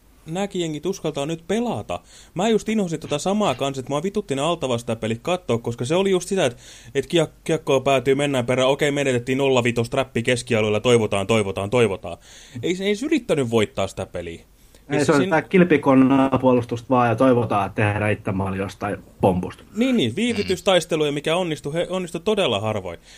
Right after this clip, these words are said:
Speaker 1: Ja sen takia just ihaltavaa katsoa, kun Ranska yrittää pelata kiekon kanssa. Öö, Saksakin on aika puukatinen joukko, mut kyllä nekin yritti nimenomaan haastaa ja, ja nimenomaan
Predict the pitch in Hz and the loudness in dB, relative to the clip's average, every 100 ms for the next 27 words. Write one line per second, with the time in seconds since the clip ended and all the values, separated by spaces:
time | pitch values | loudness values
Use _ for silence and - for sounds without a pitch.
0 | - 139 202 196 170 165 170 170 175 170 | -12 -6 -4 -4 -4 -6 -8 -8 -4 -4
1 | 143 123 123 143 127 120 135 156 - 120 | -2 -2 -2 -4 -4 -4 -4 -4 -2 -2
2 | 113 117 110 131 131 113 - 117 107 104 | -2 -4 -2 -2 -2 -4 -4 -4 -2 -4
3 | 98 98 95 - - - _ _ 107 107 | -6 -8 -10 -16 -20 -20 _ _ -6 -2
4 | 107 107 110 - - - - - - 151 | 0 0 -2 -8 -20 -20 -20 -20 -6 -4
5 | 156 147 135 135 135 127 135 131 127 120 | -2 -4 0 0 0 -2 -2 -2 -2 -2
6 | 117 117 113 117 113 143 147 165 175 165 | 0 0 0 -2 -2 -4 -4 -2 -2 -2
7 | 165 139 143 123 117 120 160 131 - 110 | -4 -6 -4 -2 -2 0 -2 -2 -2 -2
8 | 104 101 120 117 139 135 120 117 | -2 -4 -4 -4 -4 -4 -4 -4